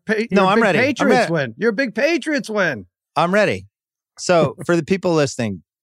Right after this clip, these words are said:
Speaker 2: Tuesday, I'll have a bunch of N B A stuff. Wednesday, we're doing a draft pre-show on Twitter and then a post-show, um,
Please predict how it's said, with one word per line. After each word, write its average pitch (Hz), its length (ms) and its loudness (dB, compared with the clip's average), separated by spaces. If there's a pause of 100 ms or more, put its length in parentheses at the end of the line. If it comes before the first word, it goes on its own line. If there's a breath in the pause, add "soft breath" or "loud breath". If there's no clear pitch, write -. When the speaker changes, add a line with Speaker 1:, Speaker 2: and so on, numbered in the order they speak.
(240)
Speaker 2:
Tuesday, 185 420 2
I'll 151 140 2
have 143 160 0
a 135 80 0
bunch 131 260 -4
of 131 60 0
N 123 80 -2
B 120 140 0
A 117 60 2
stuff. 117 360 -2
Wednesday, 156 500 0
we're 139 120 -2
doing 131 200 0
a 120 80 0
draft 131 540 -2
pre-show 143 680 -2 (140)
on 131 220 -2
Twitter 127 360 0
and 120 120 -2
then 120 160 0
a 107 100 -2
post-show, 120 760 -2 (540)
um, 113 560 0